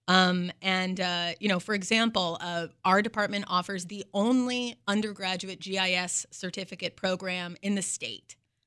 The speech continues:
Uh, and G I S is one of the most widely applied skills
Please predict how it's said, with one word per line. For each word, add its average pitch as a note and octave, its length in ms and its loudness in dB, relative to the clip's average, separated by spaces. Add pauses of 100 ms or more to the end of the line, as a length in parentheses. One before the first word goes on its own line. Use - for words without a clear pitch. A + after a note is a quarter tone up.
(160)
Uh, F3+ 400 4 (100)
and F#3 520 -4
G A3 240 0
I G#3 140 4
S F#3+ 280 -4
is F3+ 220 -14
one G3 180 -4
of F#3+ 160 -8
the G#3 140 -8
most G3 280 0
widely G3+ 680 0
applied F3+ 500 -4
skills E3 720 -8